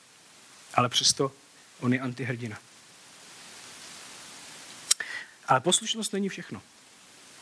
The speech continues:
Protože i Jonáš poslouchal. A to, o tom je ta druhá část. Že nestačí Boha jenom poslechnout, my potřebujeme přemýšlet jako on.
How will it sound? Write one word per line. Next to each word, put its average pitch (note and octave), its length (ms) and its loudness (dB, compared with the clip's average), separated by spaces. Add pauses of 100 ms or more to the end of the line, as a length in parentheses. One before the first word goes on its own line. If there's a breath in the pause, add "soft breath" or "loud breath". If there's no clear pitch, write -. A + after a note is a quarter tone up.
(240)
Protože B2+ 240 8
i D#3 100 2
Jonáš D3+ 280 4
poslouchal. - 540 -14
A G#2 60 -10
to, C3+ 200 -4
o C#3+ 60 -2
tom C#3+ 180 4
je D3 60 4
ta D#3+ 80 0
druhá E3 320 4
část. - 380 -12 (520 loud breath)
Že C3 80 4
nestačí F#3 380 6
Boha F3 140 6
jenom F3+ 120 0
poslechnout, D3+ 640 -2
my A2+ 100 -4
potřebujeme C3+ 320 2
přemýšlet D3 540 2
jako C3+ 200 -6
on. A#2 240 -8